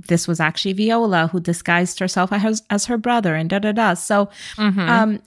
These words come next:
Speaker 1: at this point, the coach benches real Sebastian because he's like, "You suck anyway. Like, you
Speaker 2: Mm-hmm.
Speaker 1: actually are doing terrible."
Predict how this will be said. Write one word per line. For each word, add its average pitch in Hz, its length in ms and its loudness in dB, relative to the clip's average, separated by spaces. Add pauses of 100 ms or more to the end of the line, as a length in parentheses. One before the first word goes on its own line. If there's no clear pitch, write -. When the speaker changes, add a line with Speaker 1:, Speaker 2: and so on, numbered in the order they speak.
(120)
Speaker 1:
at 247 180 -2
this 320 220 -2
point, 220 920 0
the 247 100 -2
coach - 520 -2
benches - 960 -2
real 202 220 2
Sebastian 156 720 -2 (260)
because 190 260 2
he's 190 180 -2
like, 170 220 0
"You 196 260 0
suck 180 280 0
anyway. 127 380 0
Like, 160 200 0
you 185 100 0
Speaker 2:
Mm-hmm. 156 80 2
Speaker 1:
actually 175 460 -2
are 170 100 2
doing 160 260 -2
terrible." 156 540 -2